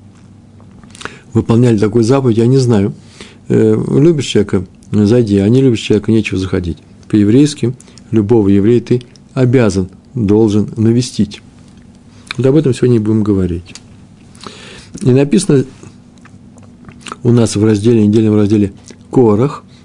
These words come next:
Это книга Бамидбар, написано,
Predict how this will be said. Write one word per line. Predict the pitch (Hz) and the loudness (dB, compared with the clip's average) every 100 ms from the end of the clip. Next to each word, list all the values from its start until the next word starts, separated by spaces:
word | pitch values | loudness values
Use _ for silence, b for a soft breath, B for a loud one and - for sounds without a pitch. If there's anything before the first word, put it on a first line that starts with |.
| B | B
Это | 104 104 | -6 -4
книга | 101 113 101 95 - - | -2 0 0 -2 -6 -6
Бамидбар, | 110 110 104 87 82 82 92 131 B B B B - | -2 2 0 -2 -6 -6 -6 -10 B B B B -4
написано, | 107 110 - 139 - 117 | 0 0 0 -4 -2 -4